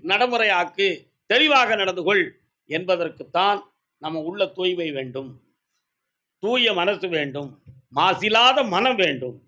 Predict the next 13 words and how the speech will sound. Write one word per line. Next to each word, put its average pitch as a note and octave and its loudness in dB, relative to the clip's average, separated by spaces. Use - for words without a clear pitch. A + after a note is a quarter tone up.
நம்ம F3 -2
கோயிலுடைய G#3 2
தத்துவமே A3+ 0
என்னது? A3 0
மாசிலா A3+ 4
மனமே B3+ 2
ஈசன் C4 2
கோயில் D4 4
என்பது A#3 -2
தத்துவம். E3 -4
எல்லோர் A3 2
மனதையும் A3+ 0
உணர்வோம் G3 0